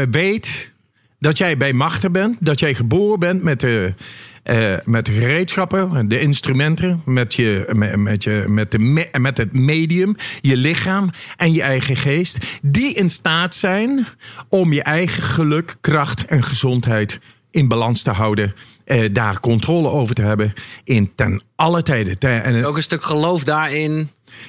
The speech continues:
Speaker 1: Eh, eh, geloof is een neurale activiteit. Als jij,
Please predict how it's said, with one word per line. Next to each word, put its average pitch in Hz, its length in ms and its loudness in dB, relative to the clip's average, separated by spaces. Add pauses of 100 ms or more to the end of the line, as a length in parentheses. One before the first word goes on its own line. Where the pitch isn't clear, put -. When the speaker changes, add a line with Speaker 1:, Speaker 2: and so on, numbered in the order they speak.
(140)
Speaker 1:
Eh, 202 200 0 (200)
eh, 113 100 -2
geloof 202 600 0
is 165 280 0
een 143 240 0
neurale 156 540 2
activiteit. 117 1000 -2 (460)
Als 135 160 2
jij, 165 180 0